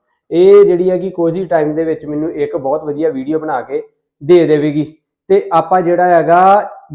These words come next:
Bing ਦੇ ਨਾਲ ਜਿਹੜਾ ਅੱਜ ਸਿੱਖ ਰਹੇ ਹੈਗੇ, ਮੈਂ ਤੁਹਾਨੂੰ ਇੱਕ Bing ਦੇ ਨਾਲ ਇਮੇਜ ਕ੍ਰੀਏਟ ਕਰਨ ਦੀ ਵੀਡੀਓ ਪਾਈ ਹੈਗੀ। ਜੇਕਰ ਤੁਹਾਨੂੰ ਇਮੇਜ ਨਹੀਂ ਕ੍ਰੀਏਟ ਕਰਨੇ ਹੁੰਦੇ ਏ ਆਈ ਦੀ ਹੈਲਪ ਦੇ ਨਾਲ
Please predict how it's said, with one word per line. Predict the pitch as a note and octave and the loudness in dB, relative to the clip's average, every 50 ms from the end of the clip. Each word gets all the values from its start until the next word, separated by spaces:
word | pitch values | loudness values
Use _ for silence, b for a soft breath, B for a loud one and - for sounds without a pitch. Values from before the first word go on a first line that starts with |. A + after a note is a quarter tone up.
| C3 B2+ | -8 -4
Bing | D#3+ D#3+ F3+ F#3 G#3+ | -2 0 2 2 2
ਦੇ | G#3 G#3+ G3+ | 4 4 2
ਨਾਲ | F#3+ F#3 F#3 - D#3+ D#3 D#3 D#3+ | 2 0 -2 -2 -2 -2 -2 -2
ਜਿਹੜਾ | D#3 D#3 D#3 E3+ F3 E3 | -2 0 0 2 2 0
ਅੱਜ | D3+ D3 D#3+ | 0 -2 -4
ਸਿੱਖ | D#3 D#3+ D3 C3 - D3+ | -4 -4 -6 -6 -4 0
ਰਹੇ | D3 D#3+ E3 | 0 2 2
ਹੈਗੇ, | E3 D#3+ D3+ E3+ F3 F3 - - _ _ _ _ | 2 0 -2 -4 -6 -6 -10 -16 _ _ _ _
ਮੈਂ | C#3+ D#3+ E3+ E3+ | -2 0 0 0
ਤੁਹਾਨੂੰ | E3+ F3 E3 F#3 F3 D#3+ D#3 D#3 | -2 -2 -4 -2 -2 0 0 0
ਇੱਕ | D#3 D#3 D#3 E3 E3 E3 D#3 | -2 -2 -2 -2 -2 -2 -2
Bing | C3+ C#3+ D3 D#3 E3+ E3+ | -2 -4 -4 -4 -4 -2
ਦੇ | F3+ F3 | -2 -2
ਨਾਲ | E3 D#3 C#3+ C#3+ C#3 C#3+ D3 E3 E3 - | 0 0 0 0 0 0 -2 -4 -6 -8
ਇਮੇਜ | D#3+ D3 D3 D3+ D#3 D#3 D#3 | -8 -6 -4 -4 -4 -6 -6
ਕ੍ਰੀਏਟ | - E3 D3 D3 D#3+ D#3+ D#3+ - | -12 -12 -10 -8 -8 -8 -6 -8
ਕਰਨ | D#3 D3 D3 D3 | -8 -8 -8 -10
ਦੀ | D3+ D3+ | -10 -12
ਵੀਡੀਓ | D3 C3+ C3+ C3+ C#3+ D#3+ D#3+ | -10 -10 -10 -10 -8 -8 -8
ਪਾਈ | - - A#2+ A#2+ B2 C#3 D3 | -6 -8 -8 -8 -6 -4 -4
ਹੈਗੀ। | C#3+ C#3+ D3 | -4 -4 -8
ਜੇਕਰ | C#3 C3 C3 C3 C3+ C3+ D#3 D3 | -10 -8 -8 -8 -6 -6 -6 -8
ਤੁਹਾਨੂੰ | D3 - D3 D3+ D3+ C3+ C3+ C3+ - D3+ | -6 -10 -12 -12 -10 -10 -10 -12 -12 -12
ਇਮੇਜ | C3+ C3+ C#3 C#3+ C#3+ C#3+ C3+ | -10 -8 -6 -6 -8 -8 -12
ਨਹੀਂ | C3 C#3 E3 E3+ | -10 -8 -8 -8
ਕ੍ਰੀਏਟ | - D#3 D3 D3+ E3 D#3+ | -8 -8 -6 -6 -6 -6
ਕਰਨੇ | D#3+ - D3+ C#3 C#3 C#3 C3+ | -6 -8 -8 -8 -8 -10 -8
ਹੁੰਦੇ | C3+ C3+ D3 D#3 - | -6 -6 -6 -8 -6
ਏ | C#3+ C3+ C3+ | -6 -4 -4
ਆਈ | C3 C3 C3 | -4 -4 -6
ਦੀ | C#3+ C#3 | -8 -8
ਹੈਲਪ | D3+ D3+ D3 D3 B2 | -8 -8 -8 -8 -12
ਦੇ | A2+ A#2+ B2 | -12 -12 -10
ਨਾਲ | B2 B2 B2+ C3+ | -8 -8 -8 -8